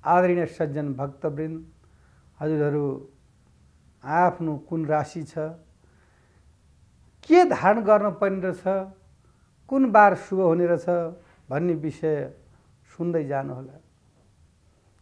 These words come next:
जसरी जो मेष राशिको शरीरवाला,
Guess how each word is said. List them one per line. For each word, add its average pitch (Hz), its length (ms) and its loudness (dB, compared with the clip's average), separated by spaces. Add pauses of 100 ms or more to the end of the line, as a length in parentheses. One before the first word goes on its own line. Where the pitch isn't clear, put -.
जसरी 196 680 2 (960)
जो 208 480 6 (400)
मेष 185 400 -2
राशिको 208 680 2
शरीरवाला, 160 920 0